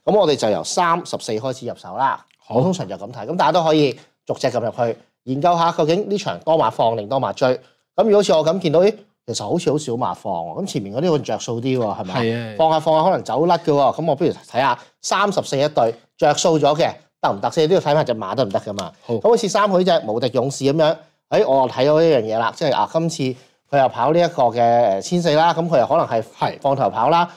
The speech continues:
Speaker 2: 咁我拉落，拉落嚟睇下先，因為我見到有，你，嗱，呢個呢，表呢，千祈唔好刪，刪咗呢，你就睇唔到佢場與場之間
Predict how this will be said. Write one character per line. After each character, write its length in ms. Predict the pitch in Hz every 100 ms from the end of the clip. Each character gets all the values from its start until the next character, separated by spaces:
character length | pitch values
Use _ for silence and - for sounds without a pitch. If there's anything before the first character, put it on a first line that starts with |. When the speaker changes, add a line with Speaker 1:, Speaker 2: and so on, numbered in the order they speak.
| _ _
Speaker 2:
咁 160 | 214 208
我 120 | 147
拉 180 | 156 175
落， 160 | 135 107
拉 160 | 175 165
落 120 | 110
嚟 120 | 85
睇 40 | 131
下 140 | 131
先， 160 | 135 135
因 40 |
為 60 | 208
我 100 | 190 -
見 140 | 123
到 100 | 117
有， 200 | 139 113 95 -
你， 180 | 95 123
嗱， 200 | 104 85
呢 120 | 208
個 120 | 151 139
呢， 140 | 160 - _ _ _ _
表 200 | - 117
呢， 80 | 160
千 300 | 165 190 180
祈 160 | 143 85
唔 100 | 78 85
好 60 |
刪， 260 | - 120 120 _ _ _
刪 260 | - 208 214
咗 120 | 175
呢， 100 | 165
你 140 | 180 131
就 80 | 117
睇 200 | 127 147
唔 100 | 110
到 80 | 123
佢 180 | 127
場 300 | 101 - 85
與 100 | 92
場 220 | 110 98 87
之 120 | 131
間 140 | 135